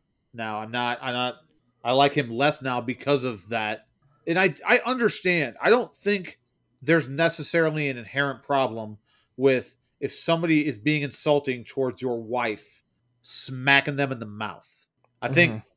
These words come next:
Speaker 1: we've gotten away from that sort of thing in this day and age. Um, I, I think for the most part, you should be able to solve that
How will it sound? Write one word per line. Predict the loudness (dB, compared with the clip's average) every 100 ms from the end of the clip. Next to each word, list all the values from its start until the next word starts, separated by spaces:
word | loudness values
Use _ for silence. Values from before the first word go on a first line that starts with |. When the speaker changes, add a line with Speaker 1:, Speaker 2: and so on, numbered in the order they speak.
| -2
Speaker 1:
we've | 0 4
gotten | 4 2 2
away | 0 2
from | 2 0
that | -4
sort | -2 -4
of | -4
thing | 0 0 0 -6
in | -6 -4
this | -2
day | 2 2 4
and | 4
age. | 6 4 2 -6 _ _ _ _ -20 -20 -20 -20 -20 -20 -20 -20 -20 _ -2
Um, | 0 0 -4 -14 _ _ _ -2
I, | 0 0
I |
think | 2 2 2
for | -2
the | 0
most | 0 0
part, | 2 2
you | 2
should | 0
be | 2
able | 2 2
to |
solve | -6 -2 0 0 0
that | 0 0 -6